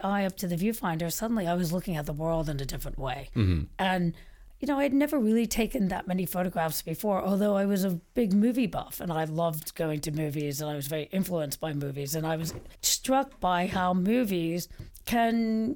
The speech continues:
Speaker 1: educate people and, and make them aware of different situations and, and change their idea about certain things.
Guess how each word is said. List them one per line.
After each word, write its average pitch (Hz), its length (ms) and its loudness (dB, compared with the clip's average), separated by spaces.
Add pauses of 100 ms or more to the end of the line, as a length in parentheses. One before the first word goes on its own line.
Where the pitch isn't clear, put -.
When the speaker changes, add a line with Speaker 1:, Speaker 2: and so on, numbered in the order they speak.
Speaker 1:
educate 254 460 0
people 160 480 0
and, 160 380 -2
and 185 440 0
make 208 180 0
them 220 160 0
aware 226 520 2
of 214 200 0
different 226 320 -2
situations 180 800 -4
and, 165 380 -2
and 170 400 -2
change 214 460 0
their 180 260 -2
idea 160 460 -2
about 139 440 -6
certain 135 280 -8
things. - 440 -14